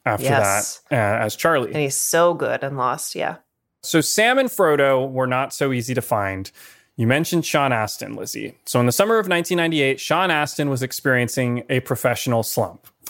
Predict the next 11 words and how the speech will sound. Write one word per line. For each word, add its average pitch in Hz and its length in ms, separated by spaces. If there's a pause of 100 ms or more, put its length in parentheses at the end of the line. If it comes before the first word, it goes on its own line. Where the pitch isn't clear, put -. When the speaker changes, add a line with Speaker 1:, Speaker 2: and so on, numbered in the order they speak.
(480)
Speaker 1:
He 151 300
is 156 180
the 147 120
son 160 320
of 208 100
actress 156 420
Patty 147 340
Duke, 147 360 (200)
which 135 180
I 202 40 (320)
Speaker 2:
Mm-hmm. 208 240